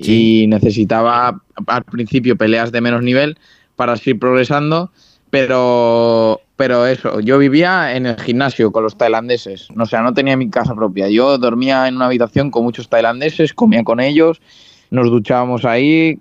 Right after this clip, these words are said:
Speaker 2: con garrafas de agua y mangueras, o sea,
Speaker 1: Sí, sí. Bueno,
Speaker 2: tradicional a tope.
Speaker 1: sí, sí, a-, ta-, ta-,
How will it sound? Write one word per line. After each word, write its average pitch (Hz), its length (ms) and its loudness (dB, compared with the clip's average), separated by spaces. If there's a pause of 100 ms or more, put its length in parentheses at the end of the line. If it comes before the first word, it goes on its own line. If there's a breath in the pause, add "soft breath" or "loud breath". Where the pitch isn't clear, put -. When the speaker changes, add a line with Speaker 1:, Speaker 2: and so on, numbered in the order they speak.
Speaker 2:
con 120 180 -2
garrafas 120 540 0
de 117 100 0
agua 135 320 0
y 131 60 -4
mangueras, 143 640 0
o 120 60 -10
sea, 107 420 -2 (180)
Speaker 1:
Sí, 120 220 -2
sí. 127 260 -4 (340 loud breath)
Bueno, 190 200 2
Speaker 2:
tradicional 143 560 -2
a 139 80 0
tope. 113 460 -2
Speaker 1:
sí, 127 200 -2
sí, 151 220 2
a-, 110 160 -2
ta-, 107 180 -4
ta-, 98 240 -6